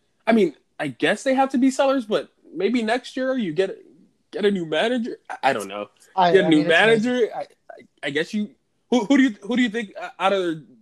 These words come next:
Speaker 1: who do you, do you think that Syndergaard would, could end up being traded?
Speaker 2: I mean,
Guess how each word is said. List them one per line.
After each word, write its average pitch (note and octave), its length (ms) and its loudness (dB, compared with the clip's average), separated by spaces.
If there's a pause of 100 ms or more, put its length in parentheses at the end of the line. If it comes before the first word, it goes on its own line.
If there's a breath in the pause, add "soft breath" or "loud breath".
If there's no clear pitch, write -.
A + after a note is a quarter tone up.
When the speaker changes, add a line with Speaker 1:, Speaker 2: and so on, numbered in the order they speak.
Speaker 1:
who F#3+ 180 -2
do A3 60 4
you, G3 80 0 (100)
do D#3 120 -4
you G#3+ 40 0
think G3 140 -6
that F#3 160 0
Syndergaard F3 380 -6
would, D3 180 -6 (140)
could D3 260 -8
end D3 180 -4
up C3+ 120 -4
being C#3 200 -6
traded? C3+ 360 -8 (1600)
Speaker 2:
I E3 140 -10
mean, F3 320 -8